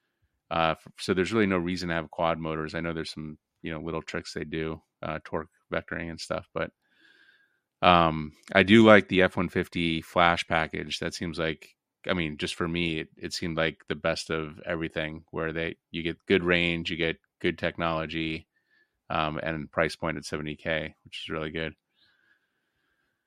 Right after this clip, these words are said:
Um, yeah, and it'll be interesting to see where the Cybertruck comes in on that.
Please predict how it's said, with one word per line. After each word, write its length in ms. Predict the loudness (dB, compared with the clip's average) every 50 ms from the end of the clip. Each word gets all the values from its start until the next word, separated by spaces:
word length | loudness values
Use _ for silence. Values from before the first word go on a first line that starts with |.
| _ _ _ _ 2
Um, 500 | 6 8 10 10 10 8 6 4 2 -2 -6 -8 -12 -12 -14 -18 -20 -20 -10 _ 6
yeah, 240 | 8 8 8 8
and 200 | 8 4 2 0 -4
it'll 200 | -2 0 0 0
be 480 | 2 2 2 2 2 0 0 -2 -4 -10 -18 -14 -10
interesting 320 | -8 -8 -6 -4 -4 -4
to 60 | -4
see 340 | -4 -2 -2 -2 -2 -2 -2
where 180 | 0 -2 -2 -2
the 100 | -4 -4
Cybertruck 480 | -2 -2 -2 -2 -2 -4 -4 -4 -4 -6 _ _ _ _
comes 260 | -10 -8 -8 -8 -6 -6
in 140 | -6 -4
on 220 | -4 -6 -6 -6 -6
that. 240 | -4 -4 -6 -6